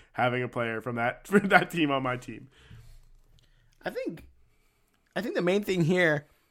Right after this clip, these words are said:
Speaker 2: and we've kinda said it, it's kind of common sense, is you can only pick running backs from teams that you think are gonna win or have a high probability to win.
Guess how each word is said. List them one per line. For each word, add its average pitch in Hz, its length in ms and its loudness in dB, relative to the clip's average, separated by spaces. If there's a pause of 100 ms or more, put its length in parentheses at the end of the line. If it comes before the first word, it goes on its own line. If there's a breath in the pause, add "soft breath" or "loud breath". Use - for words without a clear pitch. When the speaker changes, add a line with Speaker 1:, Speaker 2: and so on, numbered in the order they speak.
(120)
Speaker 2:
and 185 120 -4
we've 233 140 -4
kinda 247 200 0
said - 260 2
it, 160 280 2 (240)
it's - 120 -20
kind 175 200 -4
of 147 160 -4
common 151 320 0
sense, 151 400 -4
is 139 240 -4 (540)
you 165 120 -4
can 185 100 2
only 202 200 4
pick 185 220 2
running 147 300 6
backs 139 260 4
from 139 160 2
teams 151 300 2
that 147 100 0
you 143 80 -2
think 139 220 -2
are 127 80 -4
gonna 123 200 -2
win 120 300 -6 (320)
or 127 80 -2
have 127 180 0
a 120 60 0
high 139 200 0
probability 123 760 -2
to 156 80 0
win. 165 240 -4